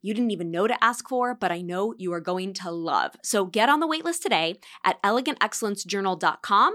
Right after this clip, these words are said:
and I will put that link in the description below. If you aren't already one of our thousands of users over the years, the Elegant Excellence Journal is a guided journal you can use daily or less that supports you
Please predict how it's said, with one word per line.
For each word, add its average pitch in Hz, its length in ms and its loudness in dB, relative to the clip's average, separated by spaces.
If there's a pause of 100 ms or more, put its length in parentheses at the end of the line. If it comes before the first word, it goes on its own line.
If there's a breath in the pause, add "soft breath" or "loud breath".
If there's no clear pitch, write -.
and 190 180 -6
I - 60 2
will 180 140 -2
put 220 260 -8
that - 180 4
link 208 260 -4
in 196 100 0
the 185 80 -2
description 180 440 -6
below. 175 380 2 (320 loud breath)
If 226 160 0
you 277 460 -2
aren't 302 360 4
already 196 460 4
one 165 220 -2
of - 160 -4
our 165 320 0 (100)
thousands 190 460 2
of 170 100 -4
users 170 420 -6
over 170 200 -6
the 165 80 -8
years, 175 340 -2 (460 loud breath)
the - 100 -4
Elegant 302 320 4
Excellence 269 380 -2
Journal 147 420 -6
is 196 320 4
a 214 80 0
guided 208 540 2
journal 175 420 -4
you 190 160 -10
can 185 160 -6
use 170 420 -4
daily 202 440 0 (240)
or 202 380 4
less - 480 0 (100)
that 220 440 4
supports 262 500 -2
you 240 320 0